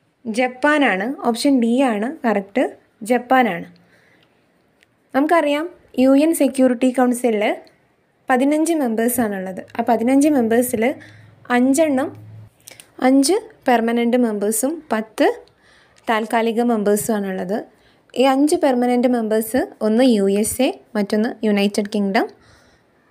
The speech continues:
മറ്റൊന്ന് റഷ്യ, നെക്സ്റ്റ് ഫ്രാൻസ്, അതുപോലെ ചൈന. ഇവർ അഞ്ച് പേരുമാണ് പെർമനന്റ് മെമ്പേഴ്സ്.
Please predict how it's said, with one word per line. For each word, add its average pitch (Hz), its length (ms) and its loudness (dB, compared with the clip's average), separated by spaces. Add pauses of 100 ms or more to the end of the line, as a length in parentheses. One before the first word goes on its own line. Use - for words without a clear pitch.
(260)
മറ്റൊന്ന് 247 340 2 (120)
റഷ്യ, 247 480 2 (580)
നെക്സ്റ്റ് 233 380 -2
ഫ്രാൻസ്, 226 580 0 (320)
അതുപോലെ 214 560 0 (140)
ചൈന. 220 400 -2 (160)
ഇവർ 254 160 4
അഞ്ച് 269 240 4
പേരുമാണ് 233 500 0
പെർമനന്റ് 208 540 -2
മെമ്പേഴ്സ്. 190 480 -2